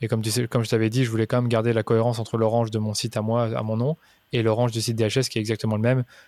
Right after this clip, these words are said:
Sauf que sur le site à mon nom, si vous regardez bien, il y a beaucoup d'orange, euh, dans les sections,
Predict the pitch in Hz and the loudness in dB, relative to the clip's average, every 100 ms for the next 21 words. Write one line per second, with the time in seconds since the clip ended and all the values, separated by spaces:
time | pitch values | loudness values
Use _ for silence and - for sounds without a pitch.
0 | _ - 127 135 120 - 120 110 127 113 | _ -4 0 2 2 2 0 0 -2 0
1 | 110 123 139 113 110 110 107 107 123 117 | 0 2 0 0 -2 0 0 0 2 2
2 | 107 117 120 110 117 117 110 - _ _ | 0 -2 0 2 2 0 -4 -10 _ _
3 | _ - 113 104 104 107 107 - 117 - | _ -6 -2 -2 0 0 0 0 -2 0
4 | 143 | -2